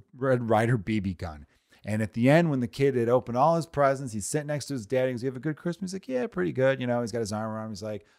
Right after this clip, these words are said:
"Oh, pretty good." He's like, "Did you get everything you wanted?" He's like, "Almost."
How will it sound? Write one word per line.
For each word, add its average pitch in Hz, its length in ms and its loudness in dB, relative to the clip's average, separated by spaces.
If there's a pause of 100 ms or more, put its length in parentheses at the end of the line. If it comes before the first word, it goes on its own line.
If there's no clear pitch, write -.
(220)
"Oh, 143 100 -6
pretty 127 280 -4
good." 104 180 -4
He's 98 120 -8
like, 101 100 -12
"Did 110 80 -8
you - 20 -4
get 120 80 2
everything 123 200 -4
you 123 120 -4
wanted?" 131 180 0
He's 131 100 -10
like, 147 100 -8 (120)
"Almost." 135 600 -2